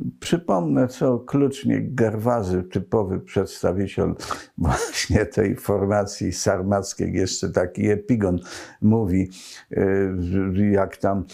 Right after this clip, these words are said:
"Wiadomo, że wszyscy się wywodzimy od Adama,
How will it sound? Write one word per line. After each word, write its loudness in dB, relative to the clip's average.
"Wiadomo, 2
że 0
wszyscy -2
się 0
wywodzimy 0
od -2
Adama, 0